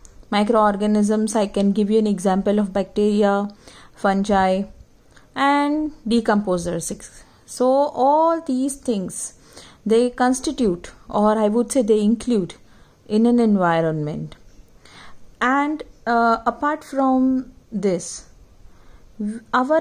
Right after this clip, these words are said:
environment also subjectifies differently according to person to person. Like, we are staying on terrestrial zone, so our environment does not contain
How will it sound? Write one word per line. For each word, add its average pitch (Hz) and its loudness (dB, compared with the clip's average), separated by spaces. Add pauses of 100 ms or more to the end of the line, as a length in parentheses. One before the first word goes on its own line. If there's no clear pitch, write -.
environment 254 0 (120)
also 254 0
subjectifies 214 -2 (680)
differently 262 0 (220)
according 254 2
to 247 2
person 214 0
to 220 0
person. 170 -4 (380)
Like, 190 -4
we 208 2
are 220 2
staying 247 2
on 254 2
terrestrial 269 2 (360)
zone, 226 2
so - -2
our 226 0
environment 302 0
does 277 2
not 269 0
contain 262 2